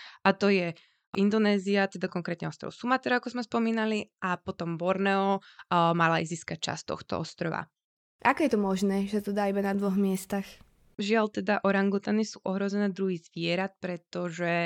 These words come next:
Speaker 1: ľudskou činnosťou a vypaľovaním lesov v dôsledku produkcie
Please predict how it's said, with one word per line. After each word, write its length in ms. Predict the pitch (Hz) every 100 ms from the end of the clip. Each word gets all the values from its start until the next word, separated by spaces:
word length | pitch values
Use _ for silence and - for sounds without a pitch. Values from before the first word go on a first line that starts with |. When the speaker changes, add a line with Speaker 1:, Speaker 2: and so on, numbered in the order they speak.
| 170 170 170
Speaker 1:
ľudskou 320 | 170 165 -
činnosťou 720 | 170 - 170 170 170 - 175
a 80 | 175
vypaľovaním 800 | 165 165 - 175 175 175 180 175
lesov 560 | 175 170 - 202 214 220 _ _ _ _ -
v 80 |
dôsledku 480 | 165 170 165 - - 175
produkcie 720 | - 170 165 - - 175 175